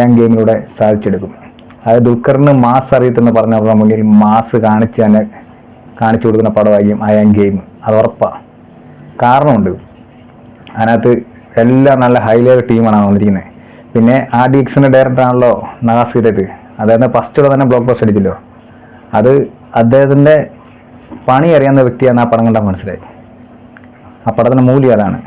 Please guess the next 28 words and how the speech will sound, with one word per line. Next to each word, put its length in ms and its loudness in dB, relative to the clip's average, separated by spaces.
അപ്പം 160 -2
അദ്ദേഹത്തിന് 420 2
ഈ 80 2
വിശ്വാസം 380 -2
ഉണ്ടായെങ്കിൽ 400 0
പിന്നെ 240 2
ദുൽഖർ 280 -2
സൽമാൻ 320 2
നല്ല 220 0
വിശ്വാസമാണ്, 460 -2
അത് 160 2
ഉറപ്പാണ്. 360 -2
കാരണം 160 0
വെച്ചാൽ 180 0
പുള്ളിക്കാരൻ്റെ 380 0
സ്ക്രിപ്റ്റ് 320 -6
സെലക്ഷൻ 320 0
നല്ലതാണ്. 260 -2
പിന്നെ 220 0
കൊത്ത 200 0
പാളിയത് 340 2
അത് 120 2
ഡയറക്ടർ 400 0
മിസ്റ്റേക്കാണ് 420 0
ഞാൻ 140 2
പറയത്തുള്ളൂ. 320 -4
ഞാൻ 100 2
അതിൻ്റെ 160 2